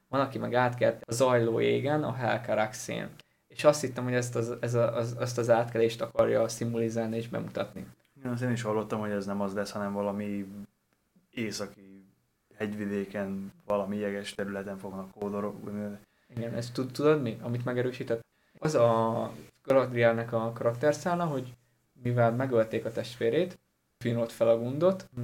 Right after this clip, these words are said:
Speaker 1: még az első korban, tehát, ö, jó, valami az,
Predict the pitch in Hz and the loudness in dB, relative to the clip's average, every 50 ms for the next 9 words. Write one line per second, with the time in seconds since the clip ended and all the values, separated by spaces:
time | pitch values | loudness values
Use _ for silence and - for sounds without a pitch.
0 | 120 117 117 117 113 117 113 113 113 113 - 117 120 123 120 - 117 120 123 - | -2 0 0 2 4 4 4 4 2 0 -2 -2 -2 -4 -4 -4 -6 -6 -6 -8
1 | - 117 117 117 120 123 123 123 120 113 113 - - 113 110 113 113 113 113 117 | -4 -4 -2 0 0 -2 -2 0 -2 -2 -2 -2 -2 -2 -2 -2 -4 -4 -4 -4
2 | 117 117 120 113 113 113 113 113 110 110 117 - - - | -2 -2 0 0 0 0 0 -2 -2 -4 -6 -8 -10 -12